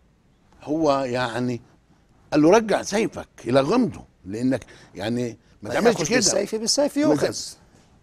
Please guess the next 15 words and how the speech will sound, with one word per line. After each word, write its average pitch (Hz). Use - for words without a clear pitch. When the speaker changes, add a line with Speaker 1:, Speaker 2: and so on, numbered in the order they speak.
Speaker 1:
لا، 185
لا، 202
دي 156
الك-، 143
الكلام 208
ده 220
ليه 190
قصه -
كبيره، 143
لسه 117
قصه 139
كبيره. 117
ليه؟ 131
فاكر 220
الست 190